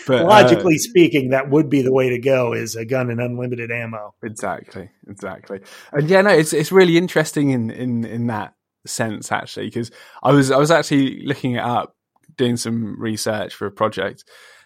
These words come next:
Speaker 1: and, um, I think there's, there's, like, for every one hundred people in the U K, there are five guns, right?
Speaker 2: Yeah.
Speaker 1: Um, and obviously that's basically just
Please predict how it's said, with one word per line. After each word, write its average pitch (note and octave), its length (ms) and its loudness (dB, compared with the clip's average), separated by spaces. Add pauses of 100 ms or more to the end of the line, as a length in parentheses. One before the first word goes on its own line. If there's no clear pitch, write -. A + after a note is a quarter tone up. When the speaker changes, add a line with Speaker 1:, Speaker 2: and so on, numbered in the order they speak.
(120)
Speaker 1:
and, A2+ 400 0 (640)
um, A#2 540 0
I - 60 -8
think D3 240 0
there's, B2+ 200 -2
there's, A#2+ 200 -6
like, B2+ 260 0 (520)
for B2 320 0
every D3+ 360 2
one C3 240 4
hundred C#3+ 520 0
people B2 680 -4 (400)
in B2+ 140 0
the A#2+ 80 2
U A#2 220 2
K, G#2+ 580 -2 (340)
there A#2+ 200 0
are A2+ 60 -2
five B2 480 0
guns, F#2+ 680 -8 (440)
right? - 300 -6 (580)
Speaker 2:
Yeah. A#2 180 2
Speaker 1:
Um, G#2+ 320 -2
and A#2+ 140 0
obviously B2+ 340 2
that's - 440 -2 (200)
basically A2 540 -6
just A2 300 -8